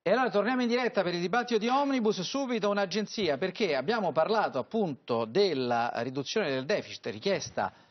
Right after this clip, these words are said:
eh, portata a Bruxelles da, eh, il premier Giuseppe Conte dal due quattro al due zero quattro, è arrivata la risposta di Moscovici che dice che la riduzione del deficit italiano non è ancora sufficiente. Lo ha dichiarato pochi,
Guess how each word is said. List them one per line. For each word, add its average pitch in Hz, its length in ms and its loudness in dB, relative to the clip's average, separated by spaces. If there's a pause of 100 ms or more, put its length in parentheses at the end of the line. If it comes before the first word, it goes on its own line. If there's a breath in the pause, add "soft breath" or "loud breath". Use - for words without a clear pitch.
(260 soft breath)
eh, 101 260 -2
portata 135 520 2
a 131 120 0
Bruxelles 127 760 -2
da, 135 280 0
eh, 113 440 -2
il 113 160 -6
premier 131 320 -2
Giuseppe 175 400 -2
Conte 143 380 0
dal 113 180 -2
due 180 160 -2
quattro 113 520 0
al 135 140 -2
due 180 180 2
zero 185 200 -2
quattro, 262 380 0
è 143 60 0
arrivata 175 420 0
la 123 80 -2
risposta 143 500 0
di 180 160 -2
Moscovici 180 580 -2 (240 loud breath)
che 175 180 0
dice 170 400 0 (200 loud breath)
che 156 100 2
la 160 60 4
riduzione 196 420 0
del 170 80 -4
deficit 170 300 -4
italiano 226 400 0
non 196 240 2
è 180 260 -2
ancora 220 600 2
sufficiente. 139 920 -4 (300 loud breath)
Lo 147 80 2
ha 156 40 6
dichiarato 180 460 2
pochi, 214 460 0